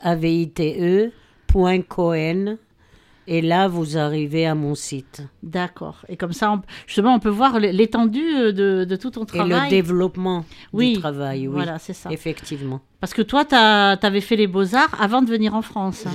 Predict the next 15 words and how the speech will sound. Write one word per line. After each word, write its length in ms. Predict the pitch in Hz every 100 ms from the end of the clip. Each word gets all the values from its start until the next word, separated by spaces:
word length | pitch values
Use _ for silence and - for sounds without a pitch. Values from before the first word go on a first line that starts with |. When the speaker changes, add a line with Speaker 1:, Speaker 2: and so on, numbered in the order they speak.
| 139
Speaker 1:
J'avais 260 | 147 147
fait 180 | 143 170
les 80 | 160
Beaux-Arts 480 | 147 156 143 160 156
à 80 |
Tel 240 | 151 160 151
Aviv 520 | 151 147 180 202 180
et 40 |
j'ai 180 | 160 151
commencé 560 | 151 190 170 165 - 190
par 240 | - 156
bo-, 200 | 151 156
du 200 | 156 156
body 560 | 147 147 208 202 180 165
art. 300 | 135 120